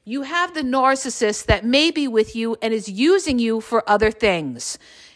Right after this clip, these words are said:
Could be for money. It could be for a place to stay. Um,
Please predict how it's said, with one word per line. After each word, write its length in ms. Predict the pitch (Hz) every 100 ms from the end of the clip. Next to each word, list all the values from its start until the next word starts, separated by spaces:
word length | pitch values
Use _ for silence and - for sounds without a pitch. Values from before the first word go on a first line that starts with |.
| _
Could 160 | - 254
be 160 | 262 262
for 180 | 269
money. 520 | 262 277 302 220 165 -
It 140 | 220
could 180 | 247 202
be 160 | 254 247
for 180 | 262
a 60 | 240
place 420 | 240 269 254 -
to 120 | -
stay. 760 | 269 - - 359 285 196 156 151 - - - _ -
Um, 440 | 214 208 202 202